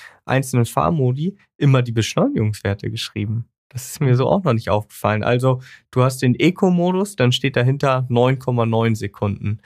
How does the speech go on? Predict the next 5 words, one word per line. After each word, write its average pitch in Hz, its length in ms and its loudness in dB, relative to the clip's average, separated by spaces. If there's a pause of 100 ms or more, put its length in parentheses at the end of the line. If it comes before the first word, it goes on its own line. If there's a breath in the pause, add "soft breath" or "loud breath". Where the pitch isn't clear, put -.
(360 loud breath)
Komfort-Modus, 151 1080 0
sieben 123 420 4
Komma 104 280 -2
neun 101 260 0
Sekunden. 101 640 -4